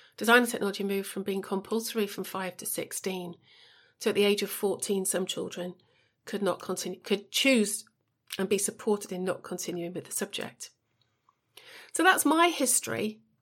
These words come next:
as an early teacher into my first leadership roles or subject leadership roles. You might want to do the same for yourselves, thinking about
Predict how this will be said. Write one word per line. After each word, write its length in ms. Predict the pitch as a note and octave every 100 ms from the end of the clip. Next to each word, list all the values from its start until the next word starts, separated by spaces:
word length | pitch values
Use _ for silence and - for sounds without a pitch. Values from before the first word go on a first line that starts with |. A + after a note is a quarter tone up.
| _ _ -
as 100 | A3
an 100 | A#3
early 220 | A3+ A3+
teacher 580 | A3 A#3+ - - A3 G#3 - _ _
into 260 | A3+ A3 A3
my 120 | G#3+
first 340 | G3+ G#3+ G3+ G#3
leadership 440 | G#3 G3+ - G#3
roles 260 | F#3 F3+ F#3
or 60 |
subject 340 | F3+ G#3 - F#3+
leadership 400 | F#3+ F3+ - F#3+
roles. 360 | F3 D#3+ - _ _ _ _ _ _ _ _ _ _ _ -
You 120 | D4+
might 140 | B3+ B3+
want 160 | C4+
to 60 | B3+
do 140 | B3
the 80 | A#3
same 340 | A3+ A#3+ A3+
for 120 | A3 A3
yourselves, 680 | A3+ A3 A3 - - G#3+
thinking 340 | - G#3+ G#3 G3+
about 460 | G3 F#3 F#3 -